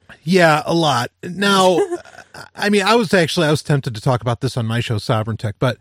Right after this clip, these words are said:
Speaker 1: um, in, in fairness, like, there are people who really do, I hate to use the term abuse,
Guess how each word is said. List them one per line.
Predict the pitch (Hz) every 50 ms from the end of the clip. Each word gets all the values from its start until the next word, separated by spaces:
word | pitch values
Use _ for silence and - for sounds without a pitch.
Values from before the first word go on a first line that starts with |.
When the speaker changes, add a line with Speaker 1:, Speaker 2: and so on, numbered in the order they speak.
| - - - - - - _ -
Speaker 1:
um, | - - 160 151 147 139 139 123 127 - _ _ _ _ _ _ _ _ _ _ _ _ _ _ _ _ _ _ _ _ _ -
in, | - - - - 220 226 226 220 - -
in | - 208 202 - 233 233 214
fairness, | - - 254 254 247 214 160 117 95 - - - - - - _ _ _ _ _ _ _ _ _ _ _ - _ -
like, | 165 170 160 - _ -
there | 135 180 180 190
are | 190 190 185 -
people | - 160 170 - - 110 92 95 95 _ _ _ _ _ _ _
who | - 156 156 147 143 139 139 139 135 131 131 127 127 127 127 123 123 120 120 113
really | 123 127 156 160 165 156 151 143
do, | 123 107 139 139 135 131 127 127 123 120 120 - - _ - - - _ _ -
I | - - 151 156
hate | 135 135 180 175 -
to | -
use | 147 143 135 117
the | 117 110
term | - 135 127 110
abuse, | 107 95 - 87 87 85 - - - -